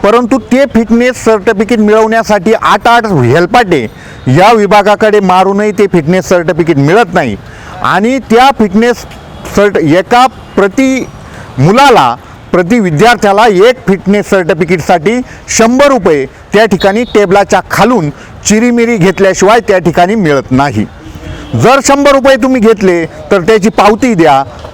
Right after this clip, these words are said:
तसं होताना या ठिकाणी दिसत नाही. डायरेक्ट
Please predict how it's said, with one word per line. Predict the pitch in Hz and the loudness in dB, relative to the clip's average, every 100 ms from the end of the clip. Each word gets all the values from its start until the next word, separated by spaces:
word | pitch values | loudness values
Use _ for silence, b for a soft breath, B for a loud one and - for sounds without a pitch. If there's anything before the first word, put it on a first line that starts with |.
| - | -2
तसं | 190 247 | 0 2
होताना | 240 220 - 156 180 185 | 2 2 -2 0 0 0
या | 220 170 | 0 2
ठिकाणी | 165 143 151 151 | 2 0 0 -2
दिसत | 135 131 131 113 | -2 -2 -2 -2
नाही. | 127 127 98 - B B B - | -2 -2 -6 -10 B B B -4
डायरेक्ट | 113 165 226 285 | 0 2 2 0